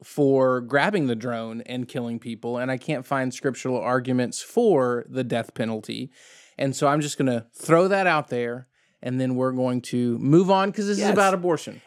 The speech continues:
Speaker 2: And again, since I am just to the right of Attila the Hun, but I'm also not pro-death penalty.
Speaker 1: Yeah.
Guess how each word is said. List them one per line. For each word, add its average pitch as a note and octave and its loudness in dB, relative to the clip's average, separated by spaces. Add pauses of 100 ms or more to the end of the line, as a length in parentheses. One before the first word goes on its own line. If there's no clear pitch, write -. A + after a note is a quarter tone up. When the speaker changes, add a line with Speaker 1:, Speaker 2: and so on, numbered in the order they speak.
(160)
Speaker 2:
And C3+ 4
again, C3 2
since D3+ 2
I C3 2
am A#2 4
just - 0
to D#3 -2
the C3 0
right G2 2
of F2 -2
Attila F#2 -4
the D#2+ -4
Hun, F2 -6 (380)
but C#3+ 6
I'm B3 2
also F#3 2
not G2+ 0
pro-death F2 -2
penalty. - -16
Speaker 1:
Yeah. A2 -8